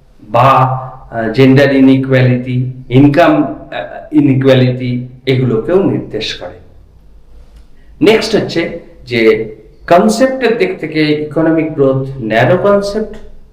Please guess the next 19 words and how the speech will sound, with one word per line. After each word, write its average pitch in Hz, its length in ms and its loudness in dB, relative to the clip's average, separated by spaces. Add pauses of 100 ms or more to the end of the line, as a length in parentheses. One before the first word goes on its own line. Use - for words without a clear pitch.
কম্পারেটিভলি, 180 840 2 (680)
আর 104 100 -6
ইকোনমিক 123 520 0 (400)
ডেভেলপমেন্ট 139 680 2
হচ্ছে 107 420 -8 (840)
ব্রড 127 420 0
কনসেপ্ট 110 420 -6
বা 110 200 -2
ওয়াইডার 117 680 0
কনসেপ্ট। - 600 -16 (880)
লাস্ট 120 760 -2
not 120 260 -6
but 113 260 -10
least 131 280 -2
সেটা 113 340 -6
হচ্ছে 170 460 -6 (280)
যে 123 80 -8
ইকোনমিক 220 760 -2
গ্রোথ 143 380 0